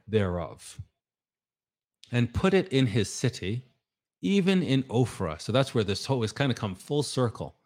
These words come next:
This whole saga began in Ophrah with the worship of Baal, and now it ends in Ophrah with Gideon setting up an ephod in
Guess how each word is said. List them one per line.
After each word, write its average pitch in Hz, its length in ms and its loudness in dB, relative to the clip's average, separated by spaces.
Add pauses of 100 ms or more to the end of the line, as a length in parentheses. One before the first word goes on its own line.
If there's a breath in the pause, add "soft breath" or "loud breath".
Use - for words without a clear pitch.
(380)
This 95 160 -6
whole 156 220 4
saga 139 460 0
began 107 420 0
in 123 120 2
Ophrah 101 600 -2 (440 soft breath)
with 107 200 -2
the 110 60 0
worship 117 420 2
of 101 160 0
Baal, 104 640 -2 (720)
and 101 200 -4
now 135 300 0
it 95 240 -8
ends 160 320 -2
in 107 160 0
Ophrah 101 580 -4 (640)
with 92 260 -2
Gideon 98 520 0
setting 117 380 0
up 104 120 -2
an 98 140 -2 (100)
ephod 123 600 -4 (600)
in 120 400 2